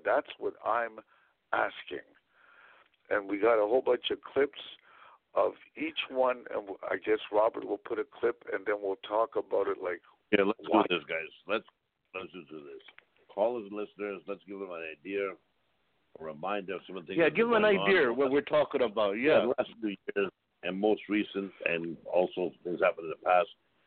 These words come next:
Speaker 2: Let's start off and play you guys a clip, and we're gonna talk about this.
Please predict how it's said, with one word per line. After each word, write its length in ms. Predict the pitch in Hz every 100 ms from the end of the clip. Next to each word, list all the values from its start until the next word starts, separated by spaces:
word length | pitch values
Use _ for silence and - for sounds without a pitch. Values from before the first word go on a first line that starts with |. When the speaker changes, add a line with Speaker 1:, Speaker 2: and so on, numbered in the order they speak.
| _ -
Speaker 2:
Let's 140 | 98
start 220 | 107 107
off 60 | 95
and 100 | 82
play 120 | 101
you 80 | 98
guys 180 | 98 85
a 180 | - -
clip, 180 | 113 - _ 87
and 420 | 92 92 92 90
we're 80 | 87
gonna 160 | 87
talk 240 | 78 78 71
about 200 | 71 -
this. 140 | 64